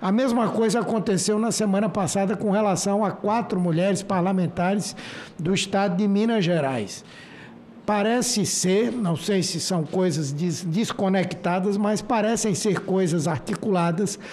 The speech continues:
para semear um terror político,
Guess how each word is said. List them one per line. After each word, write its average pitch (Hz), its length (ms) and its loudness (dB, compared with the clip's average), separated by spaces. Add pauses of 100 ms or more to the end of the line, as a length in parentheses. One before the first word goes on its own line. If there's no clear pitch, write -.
(240)
para 226 340 2
semear 240 720 0 (360)
um 208 160 0
terror 208 720 2 (420)
político, 208 800 2